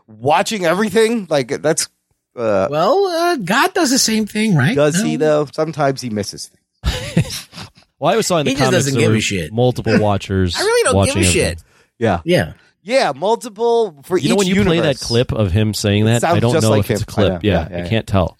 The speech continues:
Speaker 1: That's how good our sound quality is. That's all.
Speaker 3: Hmm.
Speaker 1: It means it's good sound quality.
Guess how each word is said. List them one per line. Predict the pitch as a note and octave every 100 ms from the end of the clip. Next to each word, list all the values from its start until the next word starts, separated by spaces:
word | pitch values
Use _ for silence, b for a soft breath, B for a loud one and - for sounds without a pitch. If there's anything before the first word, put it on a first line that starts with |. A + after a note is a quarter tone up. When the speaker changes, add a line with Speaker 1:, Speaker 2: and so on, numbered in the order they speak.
| -
Speaker 1:
That's | B2+
how | F#3+
good | D3 C#3+ C3+
our |
sound | A2 A#2 C3
quality | - D2+ - - _
is. | - -
That's | F#2 -
all. | - _ _ _ _ _ _ -
Speaker 3:
Hmm. | F#2+ E2+ F2
Speaker 1:
It | F3
means | G3+
it's | G2+ -
good | D#3
sound | - G#2
quality. | - D2